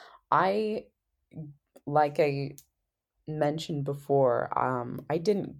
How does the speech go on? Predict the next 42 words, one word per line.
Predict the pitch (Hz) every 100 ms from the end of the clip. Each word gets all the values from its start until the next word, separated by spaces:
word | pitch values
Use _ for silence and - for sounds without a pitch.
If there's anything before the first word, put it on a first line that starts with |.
| -
originally | 131 127 151 170 165 143 131
go | 135 151
to | 156
college | - 196 202 190 -
for | - 147 170 196 202
politics. | 214 202 214 214 240 240 - - _ - -
I, | 143 151 151 147 147 _ _ _ - 143
my | 135 143
first | 156 185 -
job | 143 139 151
out | 147 156
of | 151
college | - 139 147 160 156
was | 135 123 -
in | 139 139
accounting, | 120 - 113 120 147 190 185 202 208 - - -
and | 175 165
I | 165
was | 156 151
still | - 180 208
kinda | 254 240
confused | 233 214 208 202 214 208
about, | 180 165 139 127 -
like, | 143 131 - - - - -
what | - 139 127 131
I | 127 -
wanted | 131 147 196 247 247 254 240 233
out | 220
of | 220 208 202
life | 196 185 185 180 -
and | 147 135
what | 131 127
I | 127
wanted | 139 165 180 175
my | 170 165
career | 165 156 151 147
to | 143
be. | 139 139 127
Like, | 123
I | 135
wasn't | 131 151 147 147
s-, | -